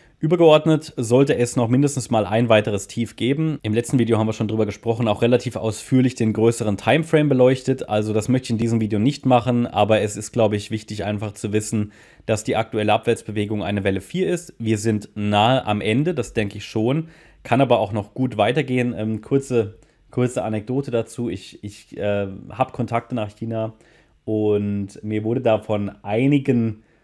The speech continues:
Menschen mitgeteilt, dass es gut sein kann, dass die Chinesen, einige Chinesen, viele Chinesen, auf das Jahr des Drachen warten, um Aktienkäufe zu tätigen, um Kinder zu kriegen, ja, und, und um Dinge zu verändern in ihrem Leben. Und das beginnt am zehnten Februar. Ich meine, das ist nur so eine kleine Side-Story.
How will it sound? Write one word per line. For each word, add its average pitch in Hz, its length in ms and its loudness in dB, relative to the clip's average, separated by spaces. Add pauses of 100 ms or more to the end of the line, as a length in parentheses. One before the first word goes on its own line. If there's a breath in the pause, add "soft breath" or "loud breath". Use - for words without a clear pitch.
(160 soft breath)
Menschen 120 300 -2
mitgeteilt, 113 600 -2
dass 107 180 -6
es - 140 -16
gut 208 200 -6
sein 135 320 2
kann, 110 480 -4
dass 107 440 -2
die 107 440 -4
Chinesen, 113 560 -4
einige 117 300 -4
Chinesen, 104 380 -6
viele 123 180 -6
Chinesen, 98 600 -6 (500 soft breath)
auf 110 280 0
das 110 220 -2
Jahr 110 160 2
des 113 160 -6
Drachen 110 400 0
warten, 98 460 2
um 101 640 -2
Aktienkäufe 131 800 -2
zu - 140 -14
tätigen, 104 760 -4 (880 soft breath)
um 180 160 0
Kinder 139 300 6
zu 120 160 -6
kriegen, 110 560 2
ja, 107 320 4
und, 113 260 2
und 113 200 -6
um 117 180 -2
Dinge 123 220 2
zu 120 140 -8
verändern 110 500 2
in 101 100 -2
ihrem 95 140 0
Leben. 95 320 0
Und 101 80 -6
das 110 200 -2
beginnt 120 300 -4
am 101 120 -6
zehnten 110 360 -6
Februar. 101 600 -6
Ich - 180 -20
meine, 107 160 -6
das 107 160 -4
ist 113 160 -12
nur 107 140 -4
so 104 100 -6
eine 95 100 -6
kleine 98 300 -4
Side-Story. 98 720 -2